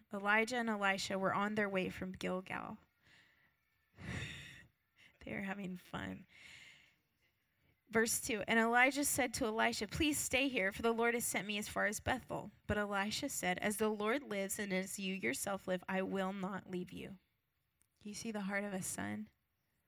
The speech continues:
The heart of a son's committed.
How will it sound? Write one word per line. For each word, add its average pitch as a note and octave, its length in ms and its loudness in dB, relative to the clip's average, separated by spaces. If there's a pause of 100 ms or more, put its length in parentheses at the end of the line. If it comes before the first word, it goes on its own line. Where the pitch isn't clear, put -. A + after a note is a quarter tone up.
(760)
The G#3+ 120 -6
heart A3 120 4
of A3 80 2
a G#3 80 -2
son's G3+ 400 -2
committed. F#3+ 640 -4